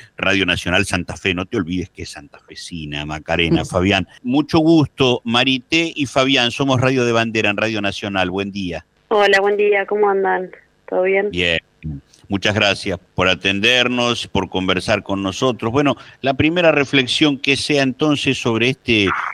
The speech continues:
Speaker 1: sobre esta lucha que vos has sostenido y sostenés tan fuertemente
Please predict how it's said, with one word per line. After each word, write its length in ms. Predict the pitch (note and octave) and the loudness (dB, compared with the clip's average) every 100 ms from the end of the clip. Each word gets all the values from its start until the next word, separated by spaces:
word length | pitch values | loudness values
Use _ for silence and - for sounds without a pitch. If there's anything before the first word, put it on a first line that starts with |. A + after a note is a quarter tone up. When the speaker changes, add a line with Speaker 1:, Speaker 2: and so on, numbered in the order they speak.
| - | -8
Speaker 1:
sobre 200 | - A#2 | -2 0
esta 180 | C3 - | 0 0
lucha 600 | B2 C#3 C3+ - A#2 A2+ A2+ - | 2 2 0 0 4 4 2 -4
que 140 | G2+ | -2
vos 440 | G2 A#2 C3 A2+ - _ - | 2 2 0 -2 -12 _ -8
has 140 | B2+ | -6
sostenido 720 | - C3 - B2 C#3 C#3 B2+ | -4 -4 0 0 2 2 2
y 60 | A#2+ | 0
sostenés 540 | - A2+ - A#2 B2+ | 0 -4 -4 -4 -4
tan 180 | - A#2+ | -4 -4
fuertemente 960 | G#2 B2+ A2+ A#2 A2+ A2+ G2+ F2+ A2 | -4 -4 -4 -4 -2 0 -2 -2 -2